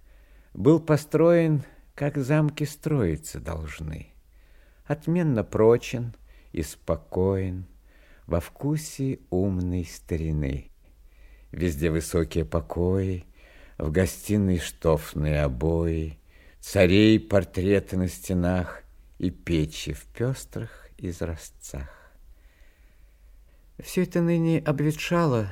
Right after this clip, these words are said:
не знаю, право, почему. Да, впрочем, другу моему в том нужды было очень мало — за тем, что он равно зевал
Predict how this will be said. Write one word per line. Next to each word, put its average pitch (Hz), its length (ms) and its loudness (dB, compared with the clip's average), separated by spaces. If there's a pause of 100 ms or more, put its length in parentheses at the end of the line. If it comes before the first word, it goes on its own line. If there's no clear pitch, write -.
не 101 160 -2
знаю, 95 320 0
право, 92 280 0
почему. 92 500 -4 (1200)
Да, 151 220 0
впрочем, 151 800 -2 (680)
другу 120 500 4
моему 147 520 4 (720)
в - 160 -18
том 123 300 6
нужды 131 340 4
было 127 360 2
очень 120 580 -6
мало — 82 560 0 (800)
за 92 220 4
тем, 87 300 2
что - 420 -2
он 92 240 0
равно 82 640 2
зевал 78 640 -2